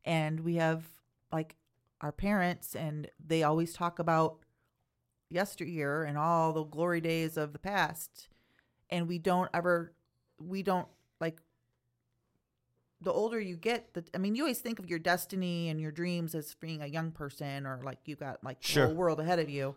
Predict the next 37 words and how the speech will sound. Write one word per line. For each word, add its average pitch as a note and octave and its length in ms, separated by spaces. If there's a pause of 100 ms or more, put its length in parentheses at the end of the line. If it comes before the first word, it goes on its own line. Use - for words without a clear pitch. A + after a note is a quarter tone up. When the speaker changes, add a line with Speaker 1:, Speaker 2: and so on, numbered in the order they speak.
(180)
Speaker 2:
Yep, C3+ 240
yep. D3 240
Speaker 1:
And F#3 400 (200)
so E3+ 440 (220)
there's F#3+ 240
really, G3 500
there F3 140
shouldn't F#3 380
be E3 80
a D3+ 80
li-, D#3+ 140 (120)
like, E3 300 (240)
God G3+ 260
is - 160
limitless, D#3 720 (100)
so C#3+ 480 (280)
Speaker 2:
No, B2 100
Speaker 1:
he C3+ 60
Speaker 2:
no, D3 60
Speaker 1:
can D3+ 60
Speaker 2:
no. D#3 100
Speaker 1:
always G#3+ 280
Speaker 2:
Yeah. C#3 120
Speaker 1:
be B2+ 40
planting E3+ 880
a D#3 80
dream, D#3+ 360
Speaker 2:
A C3+ 60
new D3 260
dream. D#3 260
Speaker 1:
no F#3 80
matter E3+ 240
what E3+ 220
your D3+ 180
age A3 380
is. - 400
Speaker 2:
Yeah. D3 220